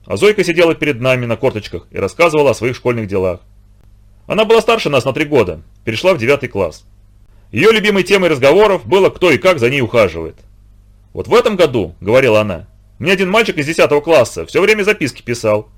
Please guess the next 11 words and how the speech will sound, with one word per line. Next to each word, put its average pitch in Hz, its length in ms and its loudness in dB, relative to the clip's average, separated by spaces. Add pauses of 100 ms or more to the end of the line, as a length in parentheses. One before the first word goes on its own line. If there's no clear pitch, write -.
(420)
и - 100 -6
все 214 140 0
девчонки 214 380 0
мне 175 120 -2
завидовали. 110 680 -2 (360)
А 92 120 -4
у 101 80 0
него 202 260 4
был 113 160 2
свой 135 200 0
мотороллер, 170 600 2